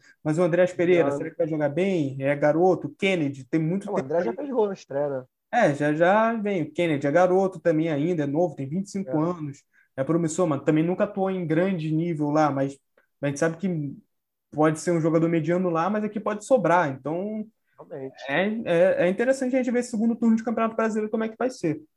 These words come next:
Speaker 1: E o Fluminense tem o Egídio, né?
Speaker 2: <laughs> É assim, ó, eu acho que, a título de curiosidade, né, eu cheguei a ver que o Botafogo tá muito próximo de anunciar o Rafael e o Fábio, né, que são os gêmeos
Speaker 1: É,
Speaker 2: do,
Speaker 1: verdade.
Speaker 2: do United lá,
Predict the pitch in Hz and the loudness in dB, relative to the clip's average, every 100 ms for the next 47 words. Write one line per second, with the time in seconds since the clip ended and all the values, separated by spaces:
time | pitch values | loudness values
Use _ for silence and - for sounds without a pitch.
0 | _ 156 160 208 202 208 208 240 247 247 | _ -4 0 2 4 2 2 2 4 4
1 | 247 165 220 165 165 175 165 _ _ _ | 4 2 0 0 -2 -4 -8 _ _ _
2 | _ _ - 143 151 - 135 _ _ _ | _ _ -20 -20 -20 -20 -20 _ _ _
3 | _ _ _ - 226 - _ _ _ _ | _ _ _ -16 -16 -18 _ _ _ _
4 | _ _ _ _ - 294 285 - 220 160 | _ _ _ _ -10 -6 -6 -4 0 0
5 | - 160 185 - 214 202 190 185 170 139 | 2 2 0 -6 -4 -2 -2 -2 -2 -2
6 | 123 123 - 139 190 196 170 170 185 175 | -2 -4 -6 -12 -8 -4 -4 -2 -2 -2
7 | 160 135 208 208 175 143 139 139 135 139 | -4 -4 -4 -4 -4 -2 0 -2 -4 -6
8 | 147 156 139 151 - 170 180 170 - 185 | 0 0 0 -4 -8 -6 -6 -6 -10 -8
9 | 202 180 165 - - 170 190 - 202 202 | -8 -8 -8 -10 -6 -6 -6 -8 -8 -6
10 | 208 214 _ _ 185 190 214 196 202 175 | -4 -6 _ _ -4 -2 -2 -4 -4 -4
11 | 196 233 - 180 175 160 156 _ 156 160 | -4 -4 -4 -2 -2 -4 -6 _ -10 -10
12 | 135 147 185 214 156 147 135 - 175 190 | -6 -4 -2 -2 -2 -2 -4 -6 -10 -2
13 | 180 139 135 127 135 160 151 131 131 147 | -2 -2 -8 -6 -4 -4 -4 -8 -2 0
14 | 170 | 0